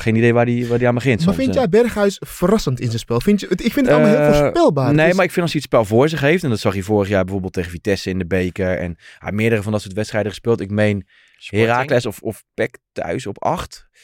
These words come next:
Speaker 3: Mhm.
Speaker 1: De, ja, zat hij echt heerlijk, eh, dat, dat spel verplaatsen, zeg maar.
Speaker 2: Mhm.
Speaker 1: Eh, kant wisselen, daar vond ik hem
Speaker 2: Want
Speaker 1: wel
Speaker 2: hij
Speaker 1: heel
Speaker 2: was ook heel
Speaker 1: belangrijk
Speaker 2: veel
Speaker 1: in.
Speaker 2: bezig met, met van kant naar kant gaan,
Speaker 1: Ja.
Speaker 2: hè? Was hij heel veel, hij legde echt veel meters af.
Speaker 1: Ja.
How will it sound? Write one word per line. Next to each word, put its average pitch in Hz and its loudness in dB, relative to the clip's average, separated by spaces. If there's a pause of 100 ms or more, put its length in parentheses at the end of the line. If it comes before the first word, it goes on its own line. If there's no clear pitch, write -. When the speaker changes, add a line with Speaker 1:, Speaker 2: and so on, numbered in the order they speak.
(120)
Speaker 3:
Mhm. 101 -18
Speaker 1:
De, 120 -8 (360)
ja, 82 -14
zat 92 -12
hij 101 -6
echt - -8
heerlijk, 123 0
eh, - -8
dat, 104 -6
dat 120 -4
spel 135 0
verplaatsen, 127 -4
zeg 95 -2
maar. 95 0
Speaker 2:
Mhm. 127 0 (400)
Speaker 1:
Eh, 101 -6
kant 139 0
wisselen, 101 -2
daar 107 0
vond 104 -4
ik - -10
hem 98 -4
Speaker 2:
Want 98 0
Speaker 1:
wel - 4
Speaker 2:
hij 202 4
Speaker 1:
heel - 4
Speaker 2:
was 170 4
ook 214 6
heel 240 2
Speaker 1:
belangrijk - -8
Speaker 2:
veel 185 2
Speaker 1:
in. 156 0
Speaker 2:
bezig 135 -2
met, 143 -6
met 139 -4
van 143 -6
kant 135 -4
naar 131 -2
kant 123 -4
gaan, 131 2
Speaker 1:
Ja. 151 4
Speaker 2:
hè? 160 -2
Was 156 -2
hij 147 -4
heel 180 2
veel, 151 -4
hij 139 -2
legde 147 0
echt 165 -4
veel 170 -2
meters 139 -2
af. 110 -8
Speaker 1:
Ja. 117 -2